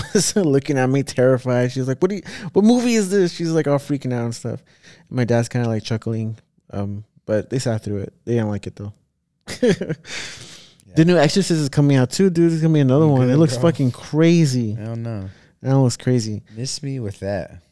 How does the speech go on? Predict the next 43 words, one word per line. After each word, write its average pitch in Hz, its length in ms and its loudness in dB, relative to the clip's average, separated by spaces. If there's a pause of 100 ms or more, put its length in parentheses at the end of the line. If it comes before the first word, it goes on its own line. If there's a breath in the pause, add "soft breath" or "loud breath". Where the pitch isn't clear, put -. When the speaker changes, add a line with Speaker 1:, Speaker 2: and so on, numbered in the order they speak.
(260)
Speaker 2:
I 110 60 -6
won't 135 180 -2
even 127 120 -2
watch 127 260 -6
the 127 40 -12
fucking 135 320 -8
original. 113 560 -8 (140)
Speaker 1:
You 139 80 -4
haven't 160 120 0
seen 165 120 -2
it 185 60 -2
yet? 202 180 -6 (680)
Speaker 2:
Hell 277 200 -8
no. 101 280 -6
I 143 80 -6
have 143 80 -8
no 151 240 -6
reason 143 300 -6
to 101 60 -8
see 98 140 -10
that 90 180 -10
shit. - 100 -10
Speaker 1:
It's, - 160 -2
it's, 165 240 -2 (220)
it's 143 120 0
not 139 140 2
too 113 140 -4
bad. 104 320 -4 (100)
I, 127 140 2 (100)
I 135 100 2
was, 147 260 2
I 117 120 -2
was 143 120 0
expecting 127 420 -4
to - 40 -10
be 110 100 -8
scared. 107 340 -6
I 127 100 2
think 190 220 -2
they 165 120 2
cut - 260 -4
it 123 200 -4
though. 107 280 -2